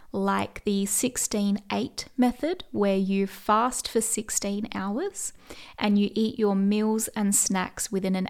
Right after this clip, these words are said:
eight-hour window. And the goal with this type of fasting is you want your chosen window of eating and fasting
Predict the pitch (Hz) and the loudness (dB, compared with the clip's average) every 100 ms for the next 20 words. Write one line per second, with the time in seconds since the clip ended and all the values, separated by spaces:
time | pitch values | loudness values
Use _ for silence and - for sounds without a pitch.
0 | - 185 - 175 180 190 190 185 208 262 | -4 -6 -4 -4 -4 -4 -2 0 2 0
1 | 453 - - - _ _ _ - - - | -4 -12 -20 -20 _ _ _ -20 -10 2
2 | 226 226 202 220 262 285 208 190 208 - | 4 4 4 6 6 4 2 4 2 2
3 | - 220 220 208 202 - 196 202 - 208 | 0 0 0 -2 -4 0 2 2 0 2
4 | 202 196 - 196 190 196 196 190 190 202 | 2 2 2 2 2 2 0 0 2 4
5 | 262 277 269 254 254 - 196 202 202 208 | 4 4 4 4 2 0 4 4 4 2
6 | 196 190 190 190 185 - 190 - 196 190 | 2 0 0 0 0 -2 -4 -4 -4 -2
7 | - 202 226 - 185 185 - 180 208 - | -2 0 0 0 -4 -2 2 2 0 0
8 | 269 349 | 0 0